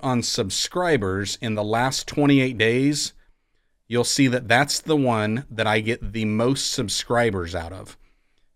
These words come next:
and whichever video I seem to be picking up the most subscribers out of on a monthly basis, that's what I will wind up setting. Now, I might actually switch it in ye-, months past. This has been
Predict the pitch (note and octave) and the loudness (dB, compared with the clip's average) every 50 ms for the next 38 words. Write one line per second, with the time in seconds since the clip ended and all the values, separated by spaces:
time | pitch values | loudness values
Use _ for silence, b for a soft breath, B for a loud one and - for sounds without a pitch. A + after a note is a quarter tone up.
0 | _ _ _ - A#2+ A#2 A2+ A#2 A#2 - - - C#3 - F3+ F#3+ E3 C#3 D3 C#3+ | _ _ _ -2 -2 0 0 0 -2 -2 0 0 0 2 2 0 2 4 4 4
1 | C#3+ C#3+ C#3 C3+ C3 - A2 G#2 G#2 G2 - - - B2+ C3 C#3 C#3+ C3+ B2 C3 | 6 4 4 2 0 -2 -4 -4 -2 -2 -2 -2 0 2 2 4 4 2 2 0
2 | A#2+ - - C3 B2 - C3 A#2+ A#2 A2+ - - A2+ G#2 G2+ G#2 G#2 A2 A2 - | -2 -2 -2 -4 -2 0 -2 -2 -2 -2 -4 -4 -4 -2 0 0 -2 -2 -2 -4
3 | - - G#2 F#2+ - - - G#2+ G2+ G#2 A2 A2+ B2 A#2+ A2+ B2 A#2+ B2 C3+ C3+ | -4 -4 -4 -6 -8 -6 -2 0 0 0 2 0 0 0 2 2 2 2 2 0
4 | C#3+ C#3 C#3 - - A2+ G#2+ G#2+ G2 F#2+ F#2+ G2 A2 A#2 - - B2+ B2 G#2+ G2+ | 0 -2 -4 -4 -4 -2 -2 0 0 0 -2 -2 -4 -4 -4 -4 -2 -2 0 0
5 | G2+ G#2+ A2+ - - C#3 D3 C#3+ - - - - - - - _ _ _ - G2 | -2 -2 -2 0 0 2 2 2 0 -4 -8 -10 -18 -20 -20 _ _ _ -12 -4
6 | G2 A2 C#3 - - - B2 A2+ A2 G#2+ G#2 G#2 G#2 G#2 G2 G2+ G2+ G2 G2+ G2 | -2 -2 -2 -2 -2 0 2 2 4 2 2 2 0 0 0 0 -2 -2 -2 -4
7 | G2 - - - G#2+ F#2 E2 D2 - - - _ _ _ _ _ _ _ _ G2 | -4 -6 -4 -2 -2 -2 -2 -4 -8 -16 -20 _ _ _ _ _ _ _ _ -2
8 | G2 G2+ G2+ G2+ G2 G2+ G2+ G2+ G#2 - G#2+ G2 G2+ G2+ G2+ A2 B2+ D3+ E3+ F3+ | 0 0 2 2 2 2 0 0 -2 -4 -2 0 0 0 2 2 2 2 2 0
9 | E3+ E3+ - A2+ G#2 G2 - - - - A2 G#2+ G2+ - - - B2 B2 A#2+ - | -2 0 0 0 0 0 -2 -6 -6 -4 -4 -4 -2 -4 -4 -2 -2 -2 -2 -2
10 | - - - B2 A2 G#2 G#2 G#2+ B2+ - - C3 A#2 B2 C3 C#3 - - - A#2 | -4 -4 -4 -4 -4 -4 -4 -4 -6 -6 -6 -2 0 0 0 0 -2 -2 2 2
11 | G#2+ A2 B2 C3+ - - - - A2 G#2 - A2 G2+ F#2 G2+ G2 F#2+ F#2+ F#2 E2+ | 4 4 2 0 -2 -6 -6 -6 -6 -6 -4 -6 -4 -2 -2 -2 0 -2 -2 -4
12 | - | -6